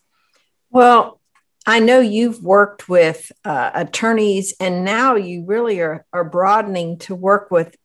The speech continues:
any busy professional and, and, and help them in getting back into the same routine. What are some of the objections you hear from people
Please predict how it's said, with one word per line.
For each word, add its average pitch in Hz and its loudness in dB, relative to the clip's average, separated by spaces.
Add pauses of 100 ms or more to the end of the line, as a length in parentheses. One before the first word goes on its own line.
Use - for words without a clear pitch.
any 262 4
busy 180 -6
professional - -6 (440)
and, 196 4 (200)
and, 185 2
and 185 2
help 208 0
them 170 -2
in 170 -4
getting 180 -6
back 175 -2
into 170 -8
the 160 -8
same 190 -2
routine. 165 -4 (480)
What 277 0
are 381 2
some 262 4
of 233 6
the 202 6
objections 165 -2
you 160 -6
hear 165 0
from 151 -4
people 139 -4